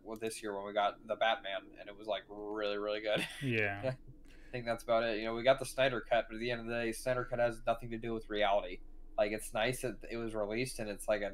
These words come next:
Speaker 1: different look at the, how the Justice League story could have ended, but at the end of the day, it doesn't really have to do with anything,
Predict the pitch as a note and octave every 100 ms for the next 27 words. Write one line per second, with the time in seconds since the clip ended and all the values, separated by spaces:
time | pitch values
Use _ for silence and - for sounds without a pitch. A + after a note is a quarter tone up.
0 | G#2+ A2+ A2+ A2 A#2 A2 - F#2+ A2+ G#2+
1 | A2 G#2+ A2+ - - G#2+ - A2 A2+ G#2
2 | G2+ G#2+ G#2 G#2 G2+ G#2 G#2+ G#2 G#2 G#2
3 | G#2+ A2 G#2+ G#2 G2+ A2+ A2+ G#2+ G2+ G2+
4 | G2 G2+